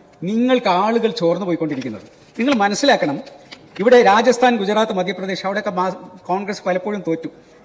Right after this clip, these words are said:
എന്നിട്ടും അവരുടെ ശതമാനം ഇപ്പോഴും മുപ്പത് ശതമാനത്തിലധികം ഉണ്ട്. എന്നാൽ കേരളത്തിൽ ഇപ്പോൾ ബി ജെ പി പതിനഞ്ച് ശതമാനമായി. ബംഗാളിൽ എത്രയോ കാലം ഭരിച്ച ബംഗാളിൽ നിങ്ങളുടെ ശതമാനം എത്രയാണെന്നറിയോ? ഇപ്പം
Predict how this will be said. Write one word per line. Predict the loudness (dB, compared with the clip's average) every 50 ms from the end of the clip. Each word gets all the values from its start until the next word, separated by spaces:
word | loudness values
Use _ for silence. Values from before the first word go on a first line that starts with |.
| _ _ -4
എന്നിട്ടും | 0 0 2 2 2 0
അവരുടെ | 2 2 4 4 4 2
ശതമാനം | 0 -2 -4 -4 -4 -4 -2 -2 -2 -2 -2 -2
ഇപ്പോഴും | -2 -2 -2 -2 -2
മുപ്പത് | -4 -4 -4 -2 -2
ശതമാനത്തിലധികം | -2 -2 -4 -4 -6 -6 -6 -4 -4 -4 -2 0 -2 -2
ഉണ്ട്. | -4 -6 -10 -14 -20 -20 -20 -20 -20 -20 -20 -20 _ _ _ -2
എന്നാൽ | 0 2 4 4 4 2 -2 -4 0
കേരളത്തിൽ | 2 4 4 6 4 2 2 0
ഇപ്പോൾ | 0 0 0
ബി | 0 -2
ജെ | -4 -4 -6 -6
പി | -6 -6 -6
പതിനഞ്ച് | -4 -4 -4 -4 -4 -6 -6
ശതമാനമായി. | -6 -6 -4 -4 -4 -4 -4 -4 -6 -6 -8 -12 -16 -20 -20 -20 _ _ _ _ _ _ -20
ബംഗാളിൽ | -8 -4 -2 -2 -2 0 0 4 4 6 6 4 4 0
എത്രയോ | 0 2 2 2 2 2
കാലം | 2 0 -2 -2 -4
ഭരിച്ച | -4 -4 -4 -6
ബംഗാളിൽ | -6 -6 -6 -8 -6 -6 -4 -2 -2 -2 -2 -4
നിങ്ങളുടെ | -6 -6 -6 -6 -4 -4 -4 -4
ശതമാനം | -4 -4 -4 -4 -4 -6 -6
എത്രയാണെന്നറിയോ? | -6 -6 -6 -6 -6 -6 -8
ഇപ്പം | -8 -10 -12 -14